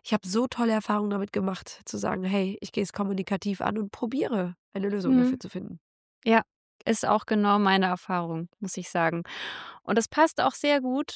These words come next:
Speaker 2: zum Abschluss dieser Folge. Und zwar hab ich, ich finde ja immer, sich dann übers Jahr an diese Sachen zu erinnern. Ich bin ja jetzt auch nicht so, dass ich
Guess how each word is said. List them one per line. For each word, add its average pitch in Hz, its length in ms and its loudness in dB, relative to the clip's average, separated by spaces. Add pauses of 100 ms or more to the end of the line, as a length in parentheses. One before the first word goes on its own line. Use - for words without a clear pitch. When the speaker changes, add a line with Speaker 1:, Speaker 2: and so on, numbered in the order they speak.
Speaker 2:
zum 233 640 -2 (200)
Abschluss - 520 0
dieser 180 320 -2
Folge. 175 580 2
Und 214 180 -2
zwar 214 300 2
hab 233 140 0
ich, 226 160 -2 (320)
ich - 140 -8
finde 330 220 8
ja 285 140 8
immer, 262 420 6 (500)
sich 240 200 0
dann 247 200 6
übers 240 340 4
Jahr 240 220 8
an 240 140 4
diese 233 220 2
Sachen 226 280 4
zu - 160 2
erinnern. 247 420 6
Ich 220 120 -2
bin 247 120 4
ja 233 140 8
jetzt 214 240 4
auch 240 200 4
nicht 208 180 2
so, 196 280 2
dass 202 200 -2
ich 208 220 0